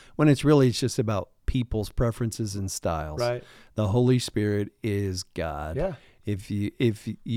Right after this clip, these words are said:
Speaker 1: you love God, welcome the Holy Spirit into your life.
Speaker 2: Absolutely.
Speaker 1: Yeah.
Speaker 2: And by not, you're, you're saying, "No, I'm, I'm, don't need that part of God."
Speaker 1: Yeah.
Speaker 2: But he's,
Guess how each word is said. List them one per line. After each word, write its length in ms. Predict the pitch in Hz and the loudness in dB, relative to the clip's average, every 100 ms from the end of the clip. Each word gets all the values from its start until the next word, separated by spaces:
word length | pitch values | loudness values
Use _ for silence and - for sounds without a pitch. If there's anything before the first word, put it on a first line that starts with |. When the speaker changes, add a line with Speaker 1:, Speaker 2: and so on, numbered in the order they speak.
| 117 | -2
Speaker 1:
you 180 | 110 113 | 0 0
love 300 | 117 123 117 | 0 2 0
God, 420 | 117 113 107 104 | 0 0 0 -4
welcome 460 | 101 107 110 - 110 | -2 -2 -2 -2 -2
the 80 | 113 | -2
Holy 240 | 113 110 | -2 -4
Spirit 300 | 110 - 95 | -6 -6 -6
into 300 | 90 104 - | -6 -8 -8
your 160 | 92 76 | -10 -10
life. 280 | 73 64 69 | -12 -14 -14
Speaker 2:
Absolutely. 600 | 101 120 - 98 123 98 92 | -8 -8 -6 -8 -8 -10 -14
Speaker 1:
Yeah. 220 | 82 58 - - - - - - | -16 -16 -20 -20 -20 -20 -20 -12
Speaker 2:
And 100 | 101 | -8
by 120 | 95 | -6
not, 300 | 101 135 123 | -4 -4 -4
you're, 180 | 104 110 127 | -8 -10 -14
you're 240 | 98 113 131 - - - | -10 -10 -12 -14 -12 -12
saying, 420 | - 98 104 98 | -12 -10 -8 -6
"No, 120 | 98 | -4
I'm, 200 | 110 123 - | -6 -8 -10
I'm, 180 | 113 123 | -12 -10
don't 260 | 123 113 | -10 -10
need 160 | 117 113 | -8 -8
that 140 | 110 | -8
part 200 | 120 113 | -6 -8
of 100 | 104 | -8
God." 320 | 107 131 - - | -8 -8 -10 -12
Speaker 1:
Yeah. 220 | 104 110 131 - _ _ _ _ | -6 -6 -6 -14 _ _ _ _
Speaker 2:
But 80 | - | -6
he's, 280 | 117 110 - | -4 -10 -12